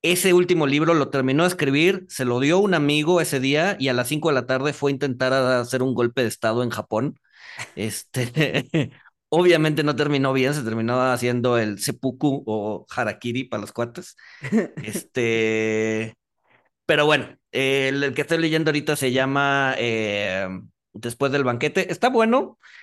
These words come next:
Speaker 1: Eh, lo, lo, lo, lo interesante de Mishima es como que la, la vieja oleada, la que se quedó resentida después de la Segunda Guerra Mundial,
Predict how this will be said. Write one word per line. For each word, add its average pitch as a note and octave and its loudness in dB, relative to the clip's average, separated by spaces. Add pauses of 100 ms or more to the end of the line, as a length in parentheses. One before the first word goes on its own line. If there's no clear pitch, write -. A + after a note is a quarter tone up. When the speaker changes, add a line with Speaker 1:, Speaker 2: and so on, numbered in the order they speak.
(240)
Speaker 1:
Eh, C#3 0
lo, E3 0
lo, E3+ 2
lo, E3+ 4
lo E3+ 2
interesante F3+ 0
de F#3+ 4
Mishima E3+ 2
es E3 -2
como C3+ -2
que C3 -2
la, B2 2
la C3 2
vieja D#3 2
oleada, C#3 2
la B2 0
que - -12
se A#2 -6
quedó B2 0
resentida B2+ 0
después A#2+ -2
de A#2+ 0
la A2+ 0
Segunda A#2 0
Guerra A#2+ 2
Mundial, A2 -2